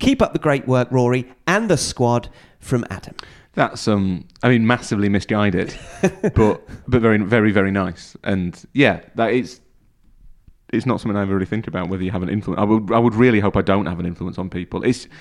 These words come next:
Speaker 2: I don't wanna burst any bubbles. It's just, just start with the anecdote and then write down the rest of it. It's not, I really shouldn't be offering people inspiration. But it's, there's been lots of really nice emails. There's been lots of, I've had lots of nice messages on Twitter and on Facebook and stuff. From,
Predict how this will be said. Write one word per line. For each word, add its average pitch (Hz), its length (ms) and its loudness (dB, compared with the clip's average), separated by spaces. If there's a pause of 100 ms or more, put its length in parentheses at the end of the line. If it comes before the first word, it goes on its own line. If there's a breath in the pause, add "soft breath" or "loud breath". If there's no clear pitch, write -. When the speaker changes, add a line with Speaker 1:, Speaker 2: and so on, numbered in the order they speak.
(380 loud breath)
Speaker 2:
I 107 80 -6
don't 135 160 0
wanna 110 100 0 (300)
burst 107 220 0
any 98 80 -2
bubbles. 101 260 -2
It's 95 100 -6
just, - 160 -6 (160)
just - 240 -10 (160)
start 113 300 -4
with 110 80 -4
the 98 80 -2
anecdote 98 500 -4
and 98 100 -4
then 95 360 -4
write 101 220 -6
down 101 120 -4
the 98 60 -4
rest 107 240 -6
of 101 80 -6
it. - 120 -6
It's - 140 -8
not, - 320 -4 (640 soft breath)
I 104 60 -6
really 104 220 2
shouldn't 92 220 -4
be 92 200 -6
offering 90 500 -6
people 92 460 -6
inspiration. 101 400 0
But 123 160 2
it's, 143 160 2 (140)
there's 139 180 2
been 147 140 4
lots 143 240 0
of 127 60 0
really 123 120 2
nice 113 160 2
emails. 98 520 2
There's 101 140 0
been 101 200 2
lots - 260 0
of, 92 220 -2
I've 101 100 -2
had 98 100 2
lots 98 160 0
of 104 60 0
nice 95 140 0
messages 92 340 -4
on 92 120 -4
Twitter 131 440 2
and 92 240 -6
on 92 100 -8
Facebook 113 380 0
and 101 80 -6
stuff. 101 200 -2
From, 92 200 -8